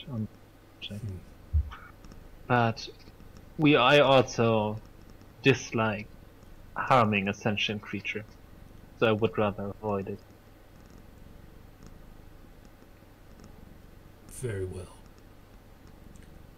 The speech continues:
Speaker 2: If you can swear to me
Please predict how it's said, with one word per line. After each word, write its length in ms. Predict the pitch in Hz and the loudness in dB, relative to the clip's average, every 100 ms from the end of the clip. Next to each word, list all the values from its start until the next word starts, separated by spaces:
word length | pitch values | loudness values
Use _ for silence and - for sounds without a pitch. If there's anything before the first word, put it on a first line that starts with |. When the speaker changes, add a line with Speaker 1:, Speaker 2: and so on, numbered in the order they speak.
| - - - - - - - - - - - - - - - - - - - - - 131 | -20 -20 -20 -20 -20 -20 -20 -20 -20 -20 -20 -20 -20 -20 -20 -20 -20 -20 -20 -20 -14 -12
Speaker 2:
If 180 | - | -10
you 120 | 113 104 | -8 -8
can 220 | 110 101 | -8 -10
swear 560 | - - - - 101 | -12 -10 -8 -6 -8
to 140 | 98 101 | -8 -10
me 260 | 92 92 | -12 -12